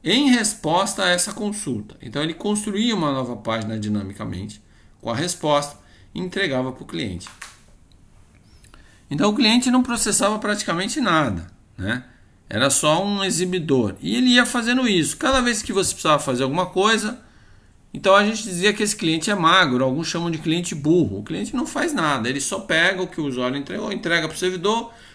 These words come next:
O servidor é que tem o processamento, gera uma nova página e entrega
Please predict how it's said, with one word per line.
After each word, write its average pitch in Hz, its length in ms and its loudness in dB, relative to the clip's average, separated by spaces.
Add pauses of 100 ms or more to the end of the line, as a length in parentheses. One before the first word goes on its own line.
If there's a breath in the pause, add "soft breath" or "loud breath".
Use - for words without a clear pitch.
(120)
O 156 80 -8
servidor 190 540 0
é 196 60 0
que - 120 -8
tem 147 140 -4
o 143 80 -4
processamento, 165 840 -4
gera 147 300 0
uma 139 140 -2
nova 160 260 -4
página 131 560 -2
e 127 160 0
entrega 98 560 -6